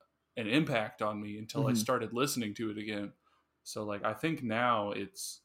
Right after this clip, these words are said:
Speaker 1: I think it's kinda revitalizing change for me
Speaker 2: Hell yeah.
Speaker 1: now in the same way that it did in the past, I
Speaker 2: Dude,
Speaker 1: guess.
Speaker 2: I'm so ready for change this year.
Speaker 1: <laughs>
Speaker 2: This fucking twenty twenty, everyone's saying it. It was a shit show. Nobody had a good twenty twenty.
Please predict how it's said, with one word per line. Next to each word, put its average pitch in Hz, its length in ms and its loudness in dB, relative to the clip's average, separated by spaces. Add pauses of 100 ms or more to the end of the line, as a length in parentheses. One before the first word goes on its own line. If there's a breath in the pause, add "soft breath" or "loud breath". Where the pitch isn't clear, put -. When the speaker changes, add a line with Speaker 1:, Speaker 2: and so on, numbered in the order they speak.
(760)
Speaker 1:
I 120 100 0
think 170 240 2
it's - 420 0 (640)
kinda 143 240 0
revitalizing 117 1000 0
change 107 760 -4 (160)
for 123 340 0
me 113 100 0
Speaker 2:
Hell 127 140 2
yeah. 107 80 0
Speaker 1:
now 110 300 2
in 110 180 -2
the 107 80 -4
same 117 340 0
way 107 160 -4
that 107 180 -2
it 104 120 -6 (340)
did 101 420 -2 (260)
in 104 140 -2
the 104 80 -4
past, - 600 -2
I 117 80 -4
Speaker 2:
Dude, 117 220 0
Speaker 1:
guess. - 220 -10 (100)
Speaker 2:
I'm 117 180 0
so - 200 2
ready 110 260 0
for 113 140 -4
change 110 640 -6
this 127 240 0
year. 113 180 -2
Speaker 1:
<laughs> 131 80 -10
Speaker 2:
This 123 140 -6
fucking 165 320 -4
twenty 160 240 -2
twenty, 123 400 0 (340 soft breath)
everyone's 143 380 8
saying 107 240 2
it. 104 80 -2
It 143 60 4
was 131 140 0
a 135 40 -4
shit 104 240 -2
show. 107 340 0
Nobody 127 360 2
had 110 140 0
a 120 60 0
good 110 180 -2
twenty 110 200 -4
twenty. 110 380 -4